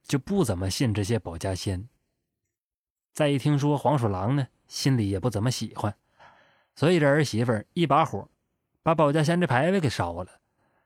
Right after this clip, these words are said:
烧完之后，头半年没啥事儿，可是过了半年之后出事儿了。怎么的呢？先是老太太的儿子总是梦见自己在农村老家里自己转悠，或者是老家房子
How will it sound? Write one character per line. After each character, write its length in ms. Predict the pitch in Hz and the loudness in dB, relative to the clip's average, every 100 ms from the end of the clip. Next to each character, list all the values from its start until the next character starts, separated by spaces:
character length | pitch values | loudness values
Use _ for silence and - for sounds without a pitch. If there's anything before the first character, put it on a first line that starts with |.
| _ _ _ _ _ - | _ _ _ _ _ -4
烧 180 | 170 | 0
完 160 | 175 175 | 2 2
之 100 | 170 | 2
后， 280 | 151 180 143 | 2 2 2
头 200 | - 139 | 0 0
半 160 | 170 | 2
年 140 | 127 101 | 0 0
没 100 | 95 | -2
啥 140 | 90 | -6
事 120 | 87 | -8
儿， 180 | 87 - _ _ _ _ _ _ _ - | -10 -14 _ _ _ _ _ _ _ -4
可 160 | 160 | 0
是 140 | 147 180 | 0 0
过 200 | 190 180 | 2 2
了 120 | 160 | 2
半 160 | 175 | 2
年 160 | 151 160 | 2 2
之 160 | 156 165 | 2 2
后 240 | 190 139 | 2 -2
出 200 | - 104 | -4 -2
事 100 | 123 | 0
儿 120 | 117 | -2
了。 120 | 101 - _ _ _ _ _ - | -4 -14 _ _ _ _ _ -2
怎 140 | 117 | 0
么 60 | 135 | 2
的 100 | 165 | 0
呢？ 120 | 160 _ _ _ _ _ _ - | -2 _ _ _ _ _ _ -6
先 340 | - 202 202 | 0 2 4
是 160 | 180 196 | 4 4
老 240 | 107 98 | 2 0
太 160 | 143 151 | 0 0
太 120 | 131 | 0
的 100 | 135 | -2
儿 260 | 98 98 | -2 0
子 180 | 160 147 - _ _ _ _ | 0 -2 -6 _ _ _ _
总 260 | - 120 123 | -2 0 2
是 140 | 165 | 2
梦 200 | 185 180 | 2 2
见 140 | 156 143 | 0 0
自 140 | 165 | 0
己 200 | 117 104 | 0 -2
在 120 | 143 | 0
农 180 | 147 160 | 0 2
村 100 | 160 | 2
老 160 | 147 113 | 2 0
家 200 | 143 143 | 0 0
里 180 | 110 98 - | 0 -4 -12
自 140 | - 143 | -6 -4
己 160 | 104 | -4
转 240 | 92 135 107 | -2 0 0
悠， 160 | 95 _ _ _ _ _ | -4 _ _ _ _ _
或 260 | - 175 165 | -4 0 2
者 140 | 135 | 2
是 140 | 120 | 2
老 180 | 135 113 | 2 2
家 140 | 135 127 | 2 0
房 320 | 104 113 139 | 0 0 0
子 140 | 131 | -2